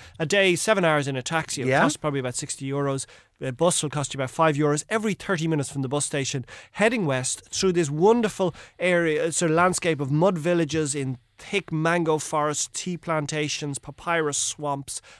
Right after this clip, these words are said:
Speaker 1: Eventually, they'll lead you in either Kasese or Fort Portal, two market towns in the, in the, in the southwest of the country. And obviously, I suppose the nearest park to that is the Bwindi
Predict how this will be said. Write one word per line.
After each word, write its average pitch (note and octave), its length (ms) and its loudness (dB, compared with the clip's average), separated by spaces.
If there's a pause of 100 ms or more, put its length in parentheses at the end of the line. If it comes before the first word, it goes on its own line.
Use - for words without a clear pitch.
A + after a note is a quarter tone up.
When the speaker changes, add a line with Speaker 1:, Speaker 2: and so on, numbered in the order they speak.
Speaker 1:
Eventually, F#3+ 480 -4
they'll D3+ 220 -4
lead D3+ 420 -4
you D#3 160 0
in C#3 160 -4
either C3+ 260 -2 (260)
Kasese D#3+ 640 2
or B2+ 80 -4
Fort - 360 -6
Portal, C3 500 -8
two F3 320 -2 (240)
market D#3+ 480 -2
towns C3 500 -4
in B2 280 -8
the, A2+ 280 -10
in A#2 180 -10
the, A2+ 140 -12
in A#2+ 140 -12
the A2+ 60 -12
southwest C3 500 -6
of - 60 -20
the B2+ 60 -14
country. C3 340 -6 (280)
And D#3 120 -2
obviously, F3 260 -4 (260)
I D3+ 40 -12
suppose E3+ 180 -2
the D#3+ 80 -2
nearest G#3+ 460 4
park D3+ 560 2 (120)
to - 160 -4
that C#3+ 220 0
is C3+ 260 -6
the C#3+ 80 -8
Bwindi D3+ 640 0